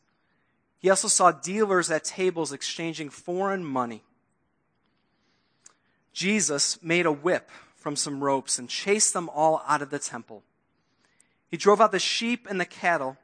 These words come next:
scattered the money changer coins over the floor, and turned over their tables.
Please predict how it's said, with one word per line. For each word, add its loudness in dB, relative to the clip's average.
scattered 4
the -2
money 0
changer -6
coins -8
over 0
the -4
floor, -8
and -10
turned -4
over -4
their -6
tables. -14